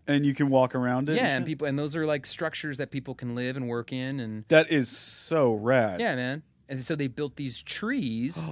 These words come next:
Speaker 1: <gasps> Look at that shit.
Speaker 2: And then, and that,
Speaker 1: That
Speaker 2: look
Speaker 1: looks
Speaker 2: at that
Speaker 1: like the
Speaker 2: hotel
Speaker 1: coolest
Speaker 2: in the
Speaker 1: city in the
Speaker 2: background.
Speaker 1: world.
Speaker 2: That's that hotel that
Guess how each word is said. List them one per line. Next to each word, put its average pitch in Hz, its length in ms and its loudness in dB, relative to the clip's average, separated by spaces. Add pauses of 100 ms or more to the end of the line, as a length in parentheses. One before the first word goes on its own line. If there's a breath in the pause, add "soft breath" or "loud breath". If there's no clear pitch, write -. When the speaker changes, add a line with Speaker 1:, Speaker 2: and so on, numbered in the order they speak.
Speaker 1:
<gasps> - 160 -16
Look 214 220 0
at - 120 0
that 156 240 2
shit. 131 500 0
Speaker 2:
And 202 80 -4
then, 170 120 -2
and 143 180 -4
that, - 40 0
Speaker 1:
That 208 60 6
Speaker 2:
look 214 100 6
Speaker 1:
looks - 40 2
Speaker 2:
at 127 140 4
that - 60 4
Speaker 1:
like 139 100 2
the - 0 -
Speaker 2:
hotel 147 160 4
Speaker 1:
coolest 135 140 0
Speaker 2:
in 113 60 0
the 117 40 0
Speaker 1:
city - 0 -
in 113 80 0
the 110 60 0
Speaker 2:
background. 117 280 0
Speaker 1:
world. 110 120 -8
Speaker 2:
That's 135 200 -4
that 123 140 -2
hotel 120 500 -6
that 107 200 -10